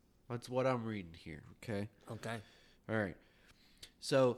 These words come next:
Speaker 1: the German guy is like, "I bet I can tell where we are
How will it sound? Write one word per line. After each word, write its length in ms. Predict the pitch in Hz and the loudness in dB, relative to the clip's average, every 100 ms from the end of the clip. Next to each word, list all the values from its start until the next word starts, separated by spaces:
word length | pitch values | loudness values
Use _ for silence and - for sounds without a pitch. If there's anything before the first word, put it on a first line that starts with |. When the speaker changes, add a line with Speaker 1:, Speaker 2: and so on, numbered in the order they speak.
| - | 0
Speaker 1:
the 120 | 131 | -2
German 380 | 127 196 226 180 | 2 2 2 2
guy 260 | 135 120 120 | 4 6 4
is 160 | 117 | 2
like, 360 | 113 104 98 - - - _ - _ - - - _ - - 127 | 0 0 -2 -10 -16 -20 _ -20 _ -20 -20 -20 _ -20 -8 -4
"I 60 | |
bet 200 | 120 165 | 2 6
I 80 | 190 | 6
can 180 | 190 127 | 4 -2
tell 320 | - 139 131 | -2 4 4
where 180 | 131 127 | 6 4
we 180 | 131 131 | 4 4
are 340 | 87 87 101 | 2 -2 -8